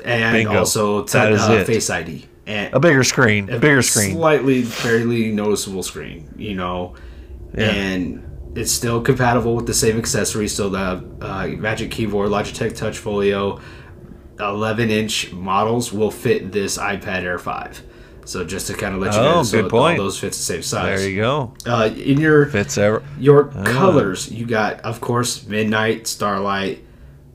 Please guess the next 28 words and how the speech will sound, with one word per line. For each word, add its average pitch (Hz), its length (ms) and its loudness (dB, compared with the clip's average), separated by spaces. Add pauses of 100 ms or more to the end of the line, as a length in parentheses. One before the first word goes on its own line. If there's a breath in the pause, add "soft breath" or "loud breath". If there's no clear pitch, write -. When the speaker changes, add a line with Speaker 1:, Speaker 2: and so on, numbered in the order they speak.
(140)
Speaker 1:
pink, 190 480 -2 (300)
purple, 151 500 8
and 120 180 0
a 110 60 2
new 120 480 4
blue. 98 640 -4
It's - 120 -12
a 90 40 -8
different - 600 -2
shade 110 280 2
of 101 100 0
blue, 104 640 2 (680 loud breath)
kind 117 180 -4
of 98 60 -4
more 98 280 -2
of 90 100 -2
a 87 120 -2 (100)
turquoise, 98 800 -4
dark - 480 -4
turquoise, 120 600 -4
if 127 140 -2
I 131 140 0
would 139 380 -4
kind 139 200 -6
of 143 140 -6
describe 139 440 -2
it 143 100 0
as. 143 440 -2